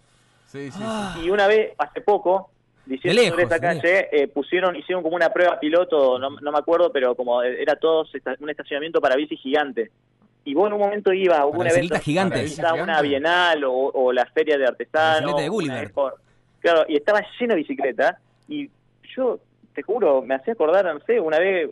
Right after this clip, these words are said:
Speaker 3: eh, lo que era decir, bueno, como conocí Copenhague o, o Ámsterdam, me sorprendía, toda esa zona, que se ve iluminada de lejos la, la Casa de la Cultura, los bares que se ven ahí, el edificio de enfrente y todo, y vos decís, "Guau", el,
Speaker 1: Sí.
Speaker 3: el Bilbao que está del otro lado, y vos decís, "A la mierda", y vos venís
Speaker 1: Ujú.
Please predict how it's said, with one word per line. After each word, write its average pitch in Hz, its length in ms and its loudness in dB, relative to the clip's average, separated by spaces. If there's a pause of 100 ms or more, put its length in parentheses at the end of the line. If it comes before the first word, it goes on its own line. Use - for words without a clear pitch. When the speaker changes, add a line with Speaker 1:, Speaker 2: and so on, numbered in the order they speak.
Speaker 3:
eh, 120 200 -8
lo 110 220 -10
que 127 120 -8
era 143 260 0
decir, 139 320 -6
bueno, 156 240 -2
como 113 200 -4
conocí 117 360 -16
Copenhague 151 560 -2
o, 120 100 -4
o 101 600 -4
Ámsterdam, 143 420 -2
me 117 80 -8
sorprendía, 143 560 -4
toda 180 180 0
esa 151 180 -4
zona, 151 420 -2 (240)
que 131 80 -2
se 143 100 0
ve 160 80 2
iluminada 170 320 2
de 156 100 2
lejos 160 240 -2
la, 113 720 2
la 123 140 0
Casa 165 220 -2
de 151 60 0
la 139 100 2
Cultura, 135 640 -2 (320)
los 127 200 0
bares 170 280 2
que 151 80 -8
se 147 100 0
ven 156 200 2
ahí, 151 280 0
el 127 100 0
edificio 160 380 -2
de 151 60 -2
enfrente 147 340 -6
y - 20 -12
todo, 226 260 0
y 139 40 2
vos 160 80 -4
decís, 165 240 -6
"Guau", 127 560 -2
el, 120 80 -6
Speaker 1:
Sí. 117 220 -8
Speaker 3:
el 120 60 -8
Bilbao 151 280 -4
que 160 60 2
está 165 100 0
del 165 100 2
otro 160 160 -2
lado, 220 260 2
y 151 80 0
vos 160 100 0
decís, 151 220 -8
"A - 80 -8
la 90 140 -12
mierda", 139 580 -8
y 113 60 -2
vos 160 100 4
venís 165 200 -2
Speaker 1:
Ujú. 120 80 -10